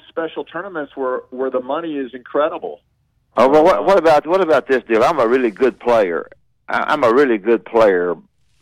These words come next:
Speaker 2: I got a decent name. I'm not in the top seventy. I'm just gonna go on to, go on or go over to L I V. Is that gonna happen?
Speaker 1: Um,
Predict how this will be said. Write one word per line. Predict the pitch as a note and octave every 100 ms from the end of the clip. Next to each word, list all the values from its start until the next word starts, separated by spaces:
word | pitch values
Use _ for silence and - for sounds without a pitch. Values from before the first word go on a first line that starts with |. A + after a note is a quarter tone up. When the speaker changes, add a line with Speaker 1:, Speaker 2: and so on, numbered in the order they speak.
| _ _ _ _ _ _ _ _ _ C#3+
Speaker 2:
I |
got | C#3+ G2
a |
decent | - A#2+ A2 -
name. | G#2 A2 F#2+ F#2 F2 - -
I'm | A2+
not | C3+ G#2+
in |
the | F2+
top | - G#2 F#2+ -
seventy. | A#2 G#2+ F2+ F2 C#2+
I'm | C#3 C#3+
just | -
gonna | F#2+
go | F#2 F2+
on | F#2 F2+
to, | -
go | E2 F#2 F2+
on | F#2 F2+ E2 -
or | F#2
go | F2
over | F#2 F2+
to | E2
L | E2
I | E2+
V. | D2 D2+ - _ _ _ _ _ _ _ _
Is | -
that | G2+
gonna | G2 A#2 A#2
happen? | C3 A#2+ G#2+ _ _ _ _ _ _ _ _ _ _ _ -
Speaker 1:
Um, | D3+ D3+ E3 D#3+